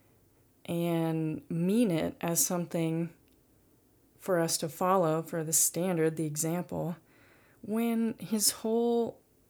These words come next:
three-year ministry was full of extraordinary miracles,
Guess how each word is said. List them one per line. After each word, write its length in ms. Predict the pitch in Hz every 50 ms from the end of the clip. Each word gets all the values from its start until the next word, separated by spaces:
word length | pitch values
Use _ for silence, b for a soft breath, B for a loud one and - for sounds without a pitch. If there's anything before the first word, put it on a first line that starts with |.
| _ _ _ _ _ _ _ -
three-year 800 | - - - 214 196 202 214 220 226 233 240 226 226 226 220 214
ministry 600 | 196 190 196 208 220 208 - - - 165 160 165
was 160 | 165 165 -
full 320 | - - - 185 180 185
of 200 | 180 175 175 185 - _ _ b b b b b b b b b b b b b _ _ _ _ _ _ _ _ _ _ _ _ _ _ _ _ _ _ _ _ _ _ _ -
extraordinary 1200 | - 185 - - - - - 208 208 226 233 233 220 208 220 214 208 208 208 208 202 202 208 202 - - _ -
miracles, 880 | - 180 190 202 196 196 196 196 185 165 - - - - - - -